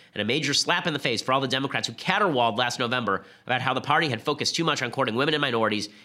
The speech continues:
and ignored angry white men." Okay, well, Democrats weren't just caterwauling last November about that. They should have been caterwauling for years. Obama lost the House. He lost the Senate. He lost the governor's houses.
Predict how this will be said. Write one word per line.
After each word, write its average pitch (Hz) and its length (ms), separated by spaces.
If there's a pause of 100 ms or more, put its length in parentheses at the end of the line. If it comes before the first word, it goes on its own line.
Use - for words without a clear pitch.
(100)
and 127 80
ignored 139 400
angry 131 260
white 113 240
men." 90 300 (760)
Okay, 131 140
well, 139 400 (100)
Democrats 190 460 (140)
weren't 147 200
just 151 140
caterwauling 127 480
last 113 240
November 120 380
about 90 260
that. 87 260 (280)
They 120 100
should 185 140
have - 20
been 165 100
caterwauling 127 460
for 123 160
years. 131 400
Obama 143 420
lost 151 280
the 156 80
House. 113 260
He 110 80
lost 139 300
the 151 80
Senate. 117 240
He 107 80
lost 107 240
the 151 80
governor's 156 360
houses. 104 400